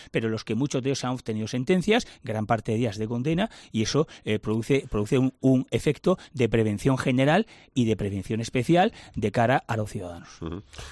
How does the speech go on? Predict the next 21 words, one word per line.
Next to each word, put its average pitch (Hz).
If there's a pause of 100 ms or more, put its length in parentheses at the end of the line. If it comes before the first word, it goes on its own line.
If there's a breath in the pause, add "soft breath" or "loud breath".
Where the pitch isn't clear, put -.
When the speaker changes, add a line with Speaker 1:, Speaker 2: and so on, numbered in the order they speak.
Speaker 2:
Hablamos, 120
eh, 123
José 117
Luis, 120
de 101
seguridad 101
vial. 80
¿Le 80
sigue 110
preocupando 101
el 85
tema 85
de 82
los 78
vehículos 80
de 78
movilidad 78
personal, 71
los 120
patinetes 73
eléctricos? 107